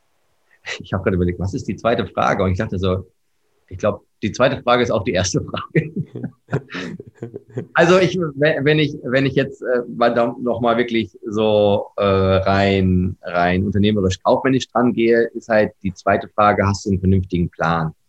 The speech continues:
Also hast du eine Idee, wie du es wirklich umsetzen willst? So, das ist so, so, oder wenn es ein Appell ist, dann würde ich sagen: Hab einen vernünftigen Plan. Und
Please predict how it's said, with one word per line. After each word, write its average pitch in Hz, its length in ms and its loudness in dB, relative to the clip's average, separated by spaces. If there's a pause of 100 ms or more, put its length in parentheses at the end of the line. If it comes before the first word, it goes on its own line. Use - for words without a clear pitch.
(440)
Also 82 180 -4
hast 101 220 -4
du 101 40 0
eine 98 120 4
Idee, 92 360 2
wie 92 60 2
du 87 80 2
es 90 100 -2
wirklich 90 300 -4
umsetzen 87 640 0
willst? - 640 -6 (920)
So, 87 160 0
das 90 160 0
ist 90 300 -4 (400)
so, 87 500 2 (600)
so, 98 120 -2
oder 95 260 2
wenn 107 140 2
es 98 140 -2
ein 110 40 -2
Appell 113 380 0
ist, 139 280 -2
dann 110 220 0
würde 107 120 -2
ich 95 60 -6
sagen: 101 360 0
Hab 147 200 -4
einen 117 180 -2
vernünftigen 123 560 0
Plan. 139 540 -2 (1300)
Und 113 560 0